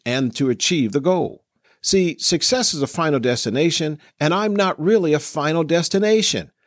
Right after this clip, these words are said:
because if you reach me and you don't continue to reinvent me, then you won't be a success for long.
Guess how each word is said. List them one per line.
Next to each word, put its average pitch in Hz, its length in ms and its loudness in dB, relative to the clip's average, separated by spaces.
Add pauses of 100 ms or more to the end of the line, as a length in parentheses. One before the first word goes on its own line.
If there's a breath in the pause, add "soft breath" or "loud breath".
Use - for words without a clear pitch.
(140)
because 160 280 2
if 143 140 2
you 160 160 4
reach 233 320 2
me 143 280 0
and 143 140 0
you 139 80 2
don't 170 260 0
continue 147 500 0
to 123 120 0
reinvent 127 600 0
me, 120 260 -2 (240)
then 139 220 2
you 131 120 4
won't 170 320 0
be 131 160 2
a 110 60 0
success 113 640 -2
for 135 180 0
long. 127 360 0